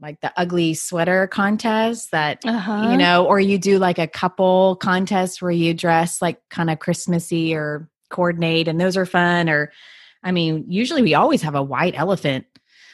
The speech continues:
Speaker 1: party to go to. And I just, you know, who knows what this year f-, we'll even have something like that. Although I do think that a great white elephant gift this year would be a twenty twenty calendar. <laughs>
Speaker 2: That would be the perfect <laughs> white elephant gift.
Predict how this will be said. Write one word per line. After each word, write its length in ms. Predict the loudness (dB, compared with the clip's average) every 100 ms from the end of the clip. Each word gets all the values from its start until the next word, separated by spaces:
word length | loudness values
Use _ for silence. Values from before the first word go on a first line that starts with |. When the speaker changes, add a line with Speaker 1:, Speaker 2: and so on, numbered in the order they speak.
| -20 -20 _ -4
Speaker 1:
party 320 | 0 2 4
to 100 | 2
go 220 | 4 2
to. 560 | 2 0 2 2 2 2
And 320 | 2 2 -4
I 120 | -4 -4
just, 180 | -4 -2
you 100 | -2
know, 160 | 0
who 180 | 0 2
knows 360 | 2 2 0 -2
what 140 | -2
this 200 | -2 -2
year 180 | -2 -2
f-, 200 | -4 _ -6
we'll 180 | -2
even 180 | 0 -2
have 220 | -2 -2 -2
something 300 | -4 -4 -6
like 220 | -8 -6
that. 260 | -6 -6 -4
Although 500 | 0 4 6 4 2
I 100 | -2
do 200 | -2 0
think 300 | 2 2 2
that 200 | 0 0
a 60 | -2
great 460 | -4 0 2 2
white 180 | 2 0
elephant 420 | 0 0 -2 -4 -4
gift 180 | -6
this 180 | -6 -6
year 380 | -6 -4 -6 -10 -6
would 200 | -4 0
be 260 | 0 0 0
a 300 | 0 0 -2
twenty 280 | -4 -4
twenty 240 | -4 -6 -6
calendar. 540 | -10 -12 -12 -12 -14 -18 -18
<laughs> 540 | -8 -8 -4 -2 -2 -4 -2
Speaker 2:
That 440 | 0 2 2 2
would 160 | 0 2
be 140 | 2
the 100 | 2
perfect 520 | 0 -2 -4 -4 -8 -10
<laughs> 80 |
white 280 | -16 -8 -8 -8
elephant 540 | -12 -12 -18 -16 -14 -14 -14
gift. 300 | -12 -14